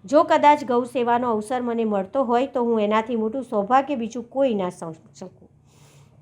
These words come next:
અને ત્યારથી જ બાપા ઓધવરામ આદેશ કરે છે કે કચ્છ પ્રદેશમાં દુષ્કાળ સમયે કોઈ પણ ગાય હોય તેમના માટે આશ્રમના દરવાજા હંમેશા માટે ખુલ્લા છે. સમય જતાં ગાયોની સંખ્યા વધવા માંડી હતી, ત્યારે બાપા નિરણની વ્યવસ્થા તો કરતા, પણ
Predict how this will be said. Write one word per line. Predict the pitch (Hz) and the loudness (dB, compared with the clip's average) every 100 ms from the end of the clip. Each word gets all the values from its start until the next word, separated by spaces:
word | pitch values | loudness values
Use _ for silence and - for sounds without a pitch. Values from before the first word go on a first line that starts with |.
| - - - - - | -20 -20 -20 -18 -4
અને | 220 233 | 2 4
ત્યારથી | 233 226 226 302 | 6 6 4 -2
જ | 302 | 2
બાપા | 233 226 254 233 | 2 4 4 4
ઓધવરામ | 220 214 254 247 247 269 - | 2 0 0 2 2 0 2
આદેશ | 214 208 240 - | 2 4 0 -2
કરે | 226 233 | -4 -4
છે | 233 | -4
કે | 277 269 | -6 -4
કચ્છ | - 277 285 | -2 -2 -2
પ્રદેશમાં | 359 269 233 254 254 254 214 | -4 -2 0 0 0 -2 0
દુષ્કાળ | 214 - 294 277 | -2 -2 2 2
સમયે | 226 214 208 202 | 2 -4 -2 -4
કોઈ | 202 247 | -4 -6
પણ | 247 294 254 | -2 -4 -2
ગાય | 220 226 220 | 4 4 4
હોય | 226 185 - - - _ | 0 -2 -8 -20 -20 _
તેમના | 262 294 330 | 0 2 4
માટે | 294 269 262 | 4 4 4
આશ્રમના | 240 240 294 277 254 | 4 0 -2 0 -2
દરવાજા | 214 208 196 214 | -2 0 0 0
હંમેશા | 226 214 226 277 240 208 | -2 -2 -2 -2 -2 -2
માટે | 185 202 | -4 -8
ખુલ્લા | 208 226 185 147 | -8 -4 -2 -2
છે. | 143 - - - - - - | -4 -14 -20 -20 -20 -20 -2
સમય | 254 254 269 | 2 4 4
જતાં | 269 262 294 269 | 2 4 4 6
ગાયોની | 247 262 277 294 | 6 4 2 -2
સંખ્યા | 269 240 247 277 | -4 -6 2 2
વધવા | 233 202 226 226 | 2 2 2 2
માંડી | 220 214 254 | 2 0 -2
હતી, | 226 254 | -4 -6
ત્યારે | 254 220 214 | -4 0 2
બાપા | 208 202 226 226 | 4 4 4 2
નિરણની | 220 233 285 269 269 | 2 2 2 0 0
વ્યવસ્થા | 214 202 214 233 | 0 0 -2 -2
તો | 220 233 | -2 -2
કરતા, | 233 202 240 220 | -2 0 2 2
પણ | 233 | 2